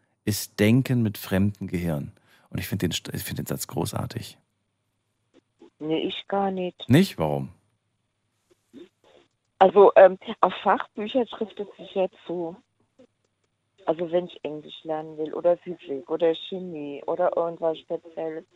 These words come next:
Speaker 2: dann ist das Denken irgendwie mit fremdem Gehirn. Aber ein Buch zu lesen, einen Roman zu lesen oder eine Biografie zu lesen,
Speaker 1: Mhm.
Speaker 2: ist irgendwie, ähm, eintauchen in das andere Leben und das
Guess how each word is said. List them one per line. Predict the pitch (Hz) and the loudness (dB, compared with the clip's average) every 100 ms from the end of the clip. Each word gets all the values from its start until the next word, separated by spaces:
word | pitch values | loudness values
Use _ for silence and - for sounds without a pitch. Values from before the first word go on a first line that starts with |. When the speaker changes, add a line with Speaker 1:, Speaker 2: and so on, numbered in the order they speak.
| - - - | -18 -14 -6
Speaker 2:
dann | 180 | -4
ist | 202 - | -4 0
das | 196 190 - | 0 0 0
Denken | 165 175 196 175 | 0 0 -8 -6
irgendwie | 165 180 196 | -6 -6 -8
mit | 185 170 | -10 -12
fremdem | - 175 170 165 160 | -12 -10 -10 -12 -12
Gehirn. | 156 156 175 165 151 - _ _ _ _ _ _ _ _ _ _ _ - _ _ - | -10 -10 -8 -10 -12 -16 _ _ _ _ _ _ _ _ _ _ _ -20 _ _ -2
Aber | 180 175 180 170 - | 0 2 0 -2 -4
ein | 170 | -8
Buch | - 208 370 _ | -8 -8 -8 _
zu | 208 | -10
lesen, | 170 160 156 - | -4 -2 -2 -4
einen | 165 | -12
Roman | 170 160 160 170 262 - | -8 -6 -2 -2 -2 -8
zu | |
lesen | 180 165 165 160 | -10 -4 -4 -4
oder | - 165 | -6 -4
eine | 160 165 | -4 -6
Biografie | 160 160 160 151 - 151 - 294 - | -14 -8 -6 -6 -2 -2 -2 -10 -10
zu | 170 | -12
lesen, | 165 147 151 220 - _ | -6 -4 -4 -6 -16 _
Speaker 1:
Mhm. | 104 101 92 - | -2 -2 -2 -6
Speaker 2:
ist | 185 - - | -10 -8 -4
irgendwie, | 165 247 302 - 214 247 - 453 _ _ _ _ | -4 -4 -12 -12 -10 -12 -14 -20 _ _ _ _
ähm, | 175 180 180 196 - | -2 -2 -6 -16 -10
eintauchen | 175 269 - 220 175 185 - | -8 -8 -8 -2 -2 -2 -8
in | 185 | -6
das | 180 175 | -6 -4
andere | - 180 208 226 226 | -4 -6 -6 -6 -6
Leben | 190 170 170 202 - - - | -4 -4 -6 -12 -16 -16 -10
und | 180 | 0
das | 180 | 0